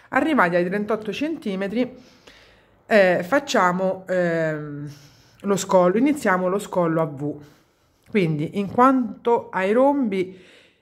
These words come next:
io, eh, li ho fatti, ho fatto in questo modo, li ho fatti piccolini, nel senso che sono partita con un quadratino,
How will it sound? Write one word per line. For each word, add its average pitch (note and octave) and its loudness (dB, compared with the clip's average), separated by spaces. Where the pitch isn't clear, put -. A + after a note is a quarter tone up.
io, F#3 2
eh, D3+ -2
li E3+ 0
ho G3+ 0
fatti, E3 -4
ho D#3+ -4
fatto F3+ -6
in E3 -4
questo D#3+ -4
modo, D3+ -2
li F3 0
ho G#3+ 4
fatti F3+ -2
piccolini, D3+ -2
nel E3+ -2
senso E3+ -2
che C#3+ -2
sono D#3+ -2
partita E3 0
con G3 2
un F3 0
quadratino, F3 -2